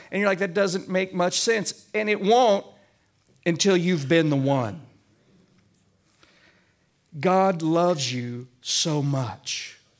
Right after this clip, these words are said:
And you may be struggling to see Him, to understand or rationalize some things, but He sees you and He pursues you.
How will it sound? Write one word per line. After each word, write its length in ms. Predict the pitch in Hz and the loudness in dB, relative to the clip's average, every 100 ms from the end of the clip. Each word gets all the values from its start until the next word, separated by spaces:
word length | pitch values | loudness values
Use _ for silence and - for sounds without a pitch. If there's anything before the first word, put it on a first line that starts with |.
| _ _ _ _ _ _ _ _ _ _ _ - | _ _ _ _ _ _ _ _ _ _ _ -6
And 160 | 147 147 | -2 0
you 140 | 214 | 0
may 200 | 220 202 | 2 2
be 160 | 185 180 | 0 -2
struggling 640 | - 196 185 185 190 185 | 0 2 2 4 2 2
to 80 | 160 | 0
see 400 | - - 185 180 | 0 -2 -2 -2
Him, 560 | 170 170 175 175 175 185 _ _ _ _ _ _ _ | 0 -2 -2 -4 -10 -16 _ _ _ _ _ _ _
to 200 | 175 - | -6 -2
understand 880 | 185 185 175 - 180 175 175 175 170 | 0 2 0 0 0 0 0 0 0
or 100 | 135 | 0
rationalize 1200 | 143 170 180 - 175 165 165 165 170 160 - - - _ _ - | 0 0 0 -2 0 2 2 0 -4 -6 -10 -12 -20 _ _ -8
some 340 | - 165 170 | -4 -2 -2
things, 680 | - 165 165 165 165 - - _ _ _ _ _ _ _ _ _ _ - | -2 -2 -2 -4 -8 -12 -16 _ _ _ _ _ _ _ _ _ _ -12
but 120 | 127 | -6
He 140 | 139 | -2
sees 440 | 170 - 196 180 127 | -2 -2 -2 -2 -4
you 300 | 120 117 147 _ _ _ _ _ _ _ _ _ _ _ _ _ - - _ 147 | -6 -10 -14 _ _ _ _ _ _ _ _ _ _ _ _ _ -20 -20 _ -4
and 100 | 139 | -2
He 100 | 170 | -2
pursues 840 | 160 135 - 170 165 151 117 | -2 0 0 0 0 0 -2
you. 100 | 104 | -6